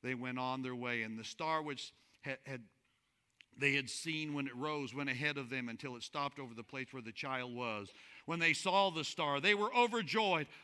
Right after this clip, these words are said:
On coming into the house, they saw the child with his mother, Mary, and they bowed down and worshiped him, and they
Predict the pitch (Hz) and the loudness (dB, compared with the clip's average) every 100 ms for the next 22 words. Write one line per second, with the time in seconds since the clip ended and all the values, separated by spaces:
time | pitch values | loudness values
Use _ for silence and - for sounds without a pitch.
0 | - 202 170 175 170 165 160 139 151 147 | -4 -2 0 -2 0 -2 -4 -4 -4 2
1 | 160 170 - 143 131 156 151 139 - 160 | 4 4 0 -4 -2 -2 -4 -4 -2 2
2 | 151 156 143 135 135 135 147 147 151 131 | 4 2 0 -4 -6 -4 -2 -2 -2 0
3 | 135 143 151 151 151 - - - 143 139 | 2 2 4 2 0 -10 -18 -6 -2 2
4 | 131 120 147 147 147 147 143 139 127 147 | 0 4 4 4 4 0 0 0 -2 -2
5 | 143 - 139 - 147 143 135 131 | -2 -2 -2 -4 -4 -2 -2 -4